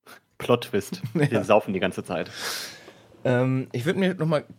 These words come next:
Speaker 2: kurz so ein kleines Bierchen holen. Vielleicht möchtest du in der, in der kurzen Zeit ja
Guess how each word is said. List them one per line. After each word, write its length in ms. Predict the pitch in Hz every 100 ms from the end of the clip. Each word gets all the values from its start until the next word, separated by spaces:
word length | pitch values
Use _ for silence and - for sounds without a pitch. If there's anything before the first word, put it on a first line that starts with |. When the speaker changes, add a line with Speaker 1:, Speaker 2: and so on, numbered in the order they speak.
| _
Speaker 2:
kurz 240 | - 185 180
so 60 |
ein 140 | 156 -
kleines 380 | - 139 170
Bierchen 400 | 165 143 180 160
holen. 240 | 110 104 104
Vielleicht 240 | - 113
möchtest 220 | 131 123
du 40 | 139
in 100 | 127
der, 360 | 123 120 117 -
in 100 | 117
der 100 | 117
kurzen 320 | 131 - 120
Zeit 420 | 113 117 139 147
ja 460 | 131 123 123 123